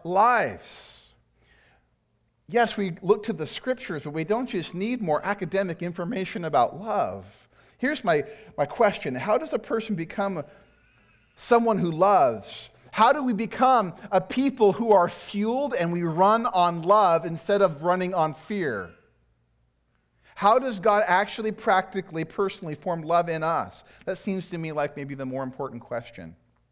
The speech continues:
So maybe you've heard this phrase before. You ever heard the phrase that hurt people hurt people? If you haven't, it's a good phrase. It's true.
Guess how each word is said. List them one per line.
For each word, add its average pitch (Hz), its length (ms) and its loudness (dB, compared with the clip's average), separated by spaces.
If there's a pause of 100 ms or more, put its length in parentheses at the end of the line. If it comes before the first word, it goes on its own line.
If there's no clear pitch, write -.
(720)
So 220 100 2
maybe 254 280 4
you've 269 220 0
heard 285 280 2
this 202 180 2
phrase 196 520 2
before. 139 720 -2 (1600)
You 214 80 2
ever 269 140 6
heard 269 220 4
the 240 80 4
phrase 190 640 2 (160)
that 185 200 2
hurt - 460 0
people 226 460 2
hurt 220 340 -2
people? 226 720 -4 (2000)
If - 60 -20
you 160 80 -8
haven't, 160 300 2
it's 123 140 -12
a 135 40 -10
good 135 180 -10
phrase. 101 560 -6
It's - 220 -18
true. 143 480 -8